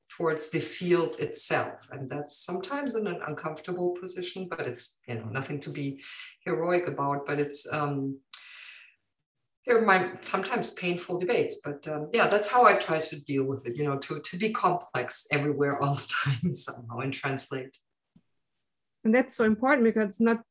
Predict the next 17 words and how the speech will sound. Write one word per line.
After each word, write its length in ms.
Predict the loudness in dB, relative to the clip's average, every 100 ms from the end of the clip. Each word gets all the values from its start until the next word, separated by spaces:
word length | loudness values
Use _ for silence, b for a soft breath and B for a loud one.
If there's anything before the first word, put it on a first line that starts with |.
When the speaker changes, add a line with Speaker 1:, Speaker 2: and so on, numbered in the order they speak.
| -8
Speaker 2:
to 80 |
forget 360 | -2 2 2 4
that 140 | 0
gender 280 | 2 6 6
studies, 600 | 4 0 2 2 0 -2 b b b b
um, 280 | 4 4 4
is 280 | 4 4 2 -6
a 80 |
form 440 | -8 -4 0 2 0
of, 260 | -2 -2 -4
or 60 |
should 300 | 6 6 6
be 100 | 4
a 60 | 2
form 320 | 2 2 2
of 180 | 0 2
Wissenschaftskritik, 960 | 2 2 2 0 -2 -6 0 0 0